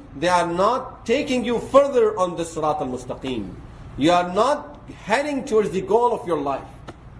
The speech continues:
You are going away from it. You are stuck somewhere else.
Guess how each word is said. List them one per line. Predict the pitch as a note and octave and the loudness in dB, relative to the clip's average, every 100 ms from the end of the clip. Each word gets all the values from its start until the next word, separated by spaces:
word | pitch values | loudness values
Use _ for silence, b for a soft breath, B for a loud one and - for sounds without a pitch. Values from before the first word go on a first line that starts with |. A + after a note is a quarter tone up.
| - - - - - - - - - - - - - - - | -20 -20 -20 -18 -18 -18 -18 -18 -16 -16 -16 -16 -16 -16 -8
You | B2 | -4
are | |
going | A#2+ C#3+ C#3+ | 0 2 2
away | B2 B2+ | 2 0
from | A#2+ G#2 | -2 -4
it. | - - - - - - - - - - - - - - - - - | -8 -14 -16 -16 -16 -16 -16 -16 -16 -16 -16 -16 -16 -16 -16 -16 -10
You | A#2+ | -2
are | C3 | 0
stuck | B2+ - F3 | 0 -2 -2
somewhere | - C#3+ B2+ | 0 0 2
else. | C3 C3+ - | 0 -2 -6